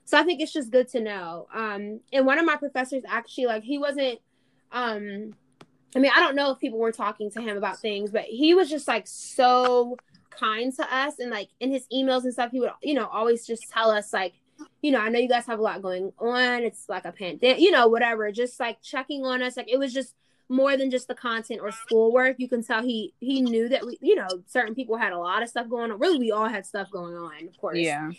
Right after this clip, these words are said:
Speaker 1: And, um, you know, he gave us words of encouragement. And so even something as small as that, I feel like if I was a professor putting myself in their shoes, I would want to know,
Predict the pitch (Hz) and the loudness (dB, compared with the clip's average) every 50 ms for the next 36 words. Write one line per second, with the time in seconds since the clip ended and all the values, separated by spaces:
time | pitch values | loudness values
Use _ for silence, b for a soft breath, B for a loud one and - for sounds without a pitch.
0 | B B B B B B B _ _ _ - 254 254 247 240 240 233 233 226 233 | B B B B B B B _ _ _ 2 4 4 6 4 2 2 0 -2 -4
1 | 220 - 220 233 226 220 220 214 214 214 214 214 214 214 - _ - 311 359 320 | -4 -4 -2 0 0 0 0 -2 -4 -4 -6 -6 -8 -10 -12 _ 2 4 6 6
2 | 302 311 330 277 - _ _ - 220 269 262 262 262 277 254 254 240 240 247 233 | 6 6 4 2 0 _ _ -2 2 4 6 6 4 2 -2 -4 -4 -2 -2 -4
3 | 254 240 226 220 - 233 226 220 208 208 214 185 170 226 247 - 294 440 330 392 | -4 -6 -6 -6 -6 -6 -6 -6 -6 -6 -8 -8 -8 -6 -4 -2 -2 2 4 4
4 | 494 539 453 440 415 381 349 330 302 277 269 - - 240 214 214 226 226 220 208 | 6 4 4 2 0 -2 -2 -2 -4 -6 -8 -8 -6 -4 -2 0 0 0 0 -2
5 | 190 - 202 196 196 208 226 254 254 - _ _ _ _ _ _ _ _ _ _ | -2 -4 -4 -2 0 0 -2 -2 -4 -8 _ _ _ _ _ _ _ _ _ _
6 | _ _ _ - 247 262 262 330 311 311 302 - 262 254 _ - 226 233 247 254 | _ _ _ -4 -4 0 2 4 4 4 2 0 -6 -10 _ -2 2 2 4 4
7 | 254 262 262 277 - 302 302 - 277 285 285 - 320 285 - 294 269 262 254 247 | 4 2 2 -2 -10 -10 -10 -8 -10 -10 -10 -10 -12 -10 -8 -6 -6 -6 -6 -8
8 | 247 262 254 240 226 220 220 214 240 247 - - 269 262 269 254 - - 226 254 | -8 -8 -10 -8 -8 -6 -6 -6 -6 -8 -8 -8 -6 -6 -6 -6 -4 0 2 4
9 | 277 277 247 233 240 240 214 - - 247 226 208 208 202 208 208 226 240 - | 4 4 4 2 0 -6 -4 -4 -4 -4 -2 -4 -4 -4 -4 -4 -4 -4 -8